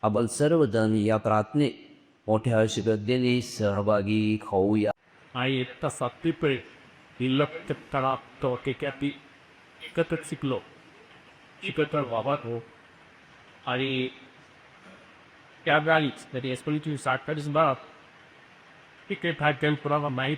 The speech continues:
Speaker 2: नव्हता. त्यावेळी जोसेफने स्टंप बॉल वगैरे आणला होता आणि सेटची जी येल्लपण खेळायचं बॉल जी उठली जागा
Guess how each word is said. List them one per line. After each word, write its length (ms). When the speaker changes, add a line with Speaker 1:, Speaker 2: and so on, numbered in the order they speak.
Speaker 2:
नव्हता. 340
त्यावेळी 440
जोसेफने 580
स्टंप 320
बॉल 200
वगैरे 260
आणला 280
होता 300
आणि 360
सेटची 320
जी 300
येल्लपण 420
खेळायचं 540
बॉल 120
जी 140
उठली 340
जागा 240